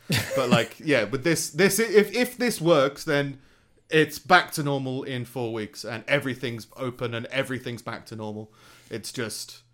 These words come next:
Speaker 2: people aren't going to do it. And
Speaker 1: Yeah.
Speaker 2: I th-, I always feel like, yes, it's their responsibility. It, it's the,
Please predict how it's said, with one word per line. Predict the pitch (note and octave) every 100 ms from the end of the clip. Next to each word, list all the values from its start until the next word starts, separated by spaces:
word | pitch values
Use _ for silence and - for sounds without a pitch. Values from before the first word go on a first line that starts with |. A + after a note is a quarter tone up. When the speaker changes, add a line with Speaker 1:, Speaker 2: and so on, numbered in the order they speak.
| _ _ -
Speaker 2:
people | E3 C3+ A#2+ A#2
aren't | B2 A#2 A2+ -
going | A2 G#2 G2+
to | A2
do | A2 G#2
it. | - - - _ _ _ _
And | A2 A2 G#2
Speaker 1:
Yeah. | G#3+ - _ _ _ _ -
Speaker 2:
I | B2
th-, | - -
I | C#3 D3+
always | D3 C#3+
feel | C#3+ C#3
like, | C3 C3+
yes, | B2 A2 - -
it's | C#3 -
their | C#3 C3+
responsibility. | B2 A#2+ C3+ B2+ A#2 B2 A#2 - A2
It, | G#2+ - A#2
it's | C#3 -
the, | - A#2+ A2+